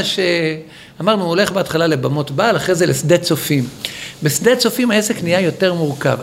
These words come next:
כי על פניו, התקווה שלו להוציא מבלעם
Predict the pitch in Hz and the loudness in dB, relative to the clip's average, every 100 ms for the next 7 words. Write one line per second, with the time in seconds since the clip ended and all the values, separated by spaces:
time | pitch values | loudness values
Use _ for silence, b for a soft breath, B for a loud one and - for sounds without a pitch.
0 | - - 202 285 - 208 208 220 254 254 | -2 0 2 2 2 2 4 4 4 2
1 | 233 - B B B B B B - 156 | -4 -12 B B B B B B -8 -4
2 | 208 208 190 240 277 285 277 214 143 - | -2 -2 2 4 6 4 2 0 -2 -8
3 | B B B B B - 156 196 160 - | B B B B B -4 4 6 6 -2
4 | - - 285 262 220 220 180 208 220 269 | -4 2 4 4 2 0 2 2 4 2
5 | 269 220 160 | 4 2 0